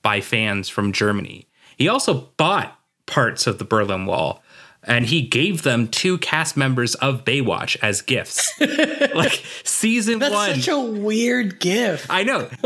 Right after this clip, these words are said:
Speaker 1: End
Speaker 2: <laughs>
Speaker 1: of, end of, like, season two, gifts to the cast from David Hasselhoff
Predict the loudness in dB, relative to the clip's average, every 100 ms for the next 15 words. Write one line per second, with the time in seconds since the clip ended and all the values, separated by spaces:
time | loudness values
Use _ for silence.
0 | 0 2 0 0 0 -2 0 0 0 -4
1 | -8 -2 2 2 2 0 -2 0 0 0
2 | -6 _ -6 0 2 2 2 2 0 -2
3 | 0 2 0 -2 _ _ _ _ -4 0
4 | 0 -2 0 0 0 0 0 0 -2 -2
5 | 0 2 0 0 0 -2 -2 0 -2